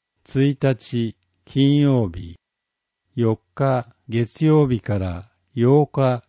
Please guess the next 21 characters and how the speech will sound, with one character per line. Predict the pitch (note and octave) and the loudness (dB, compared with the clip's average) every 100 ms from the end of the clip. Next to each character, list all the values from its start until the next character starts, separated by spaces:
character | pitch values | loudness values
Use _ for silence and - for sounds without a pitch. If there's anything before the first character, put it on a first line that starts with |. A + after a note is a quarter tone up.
| _ _ | _ _
金 | B2+ C#3 C#3+ | -2 0 2
曜 | C#3 B2 F#2 | 2 2 -2
日、 | D#2+ E2+ F2+ _ _ _ _ _ _ _ _ | -8 -14 -18 _ _ _ _ _ _ _ _
十 | G2+ A#2 D3 | -6 0 0
一 | D3+ - | 0 0
日 | D3 C3+ - C3+ B2 - | -2 -2 -2 -2 -4 -6
月 | A#2+ A2 - D3 | -6 -6 -4 0
曜 | D3 C#3+ | 4 4
日 | A#2 G#2 | 2 -2
か | G#2+ F#2+ | -4 -4
ら | F2 F2+ _ _ _ - | -6 -10 _ _ _ -16
十 | G#2 A2+ C#3+ | -6 0 2
四 | D3 C#3+ B2 _ | 2 0 -2 _
日 | B2 A2+ A2+ _ _ | -4 -4 -6 _ _
木 | A#2 A#2 - C#3+ | -4 -4 -4 0
曜 | C#3+ C3 G2 | 2 2 0
日。 | E2+ E2 _ _ _ _ _ _ _ _ _ - | -8 -16 _ _ _ _ _ _ _ _ _ -8
会 | - C3 C#3+ | -2 0 2
場 | C3+ C#3+ C3+ | 2 4 4
は | B2+ A#2+ A2+ - | 2 0 -2 -6
日 | A2+ | -6